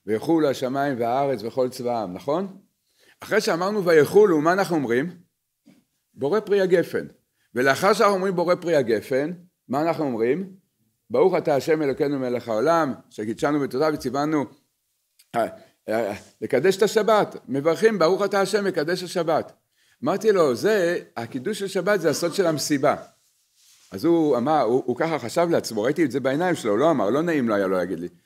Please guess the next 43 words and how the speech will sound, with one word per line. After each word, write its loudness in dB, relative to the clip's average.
"זה, -2
זה 0
שיכור -2
לגמרי, -2
הוא -2
כבר -2
לא 2
יודע 2
מה 0
הוא 2
מדבר." 4
<laughs> -18
אמרתי 0
לו, 4
"לא, 6
כשאני -2
שיכור 2
אז 2
אני 2
יכול 2
להגיד 2
לך -6
את -2
הסוד." 0
אז -4
יש, 2
ב-, 0
כשאומרים -2
"ויחולו" 4
יש 2
שלושים -2
וחמש -2
תיבות. -2
וכשאומרים 0
"מקדש 0
השבת" -2
יש 0
שלושים -2
וחמש 0
תיבות. 0
באמצע 4
אנחנו 2
אומרים 4